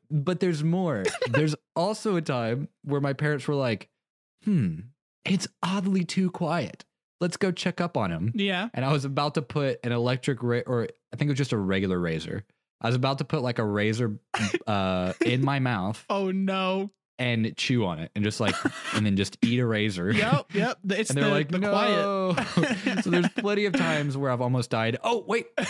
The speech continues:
Speaker 2: <laughs>
Speaker 1: There's more.
Speaker 2: Oh, no. Oh,
Speaker 1: Let's,
Speaker 2: no.
Speaker 1: we're th-, we, we got them. We just throwing 'em out. We're throwing 'em
Speaker 2: It
Speaker 1: out.
Speaker 2: gets better?
Speaker 1: Um, there's another one where there was, like, a tote. Uh,
Speaker 2: Okay.
Speaker 1: outside, um, and it had, like, toys in it.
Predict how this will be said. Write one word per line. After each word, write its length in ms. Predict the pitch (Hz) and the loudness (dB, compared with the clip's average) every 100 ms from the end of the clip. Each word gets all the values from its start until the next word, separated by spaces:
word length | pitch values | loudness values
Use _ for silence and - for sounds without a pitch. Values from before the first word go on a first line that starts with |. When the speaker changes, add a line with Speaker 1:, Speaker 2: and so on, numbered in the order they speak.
| 622 571 - 740 392 | -2 -2 -2 -2 -4
Speaker 2:
<laughs> 640 | - - _ _ _ - | -4 -8 _ _ _ -4
Speaker 1:
There's 180 | 165 165 | -2 0
more. 260 | 185 143 - _ _ _ | 0 -2 -4 _ _ _
Speaker 2:
Oh, 200 | 226 220 | -4 -2
no. 360 | 214 226 233 220 | -2 0 0 0
Oh, 120 | 269 - | 0 2
Speaker 1:
Let's, 180 | - | 2
Speaker 2:
no. 320 | 285 285 285 339 | 0 0 0 0
Speaker 1:
we're 120 | 185 | -2
th-, 160 | 185 170 | 0 0
we, 160 | 190 | 0
we 120 | 165 185 | 0 0
got 180 | 180 | 0
them. 100 | 151 143 | 0 0
We 100 | 156 | 0
just 180 | 165 | 0
throwing 180 | 180 165 | 0 0
'em 80 | 156 | 2
out. 160 | 143 113 | 0 -2
We're 80 | |
throwing 260 | 127 156 151 | -2 0 2
'em 100 | 143 | 2
Speaker 2:
It 40 | |
Speaker 1:
out. 140 | 135 - | 2 2
Speaker 2:
gets 200 | 240 214 | 0 -2
better? 540 | 208 - 269 262 339 | 0 2 4 4 2
Speaker 1:
Um, 80 | 330 - _ _ - | 0 -4 _ _ -2
there's 140 | 139 | 0
another 340 | 139 131 139 151 | 2 2 2 0
one 380 | 127 113 113 110 | 0 0 0 0
where 140 | 120 | 2
there 80 | 117 | 2
was, 100 | 110 | 2
like, 120 | 117 | 0
a 40 | 95 | -4
tote. 440 | - - 127 95 - _ _ _ _ _ _ _ _ _ _ _ _ _ - | -4 0 0 -2 -8 _ _ _ _ _ _ _ _ _ _ _ _ _ -4
Uh, 220 | 202 180 | -2 0
Speaker 2:
Okay. 120 | 185 180 | 0 0
Speaker 1:
outside, 500 | 226 90 82 87 - _ _ _ | 0 0 -2 -4 -10 _ _ _
um, 560 | 104 101 92 87 82 85 - _ - | -6 -2 -2 -2 -2 -6 -8 _ -4
and 120 | 98 | -2
it 40 | |
had, 140 | 82 104 | -2 -2
like, 200 | 101 - | -2 -6
toys 420 | - 120 120 95 | -4 0 0 0
in 80 | 78 | -4
it. 160 | 64 | -8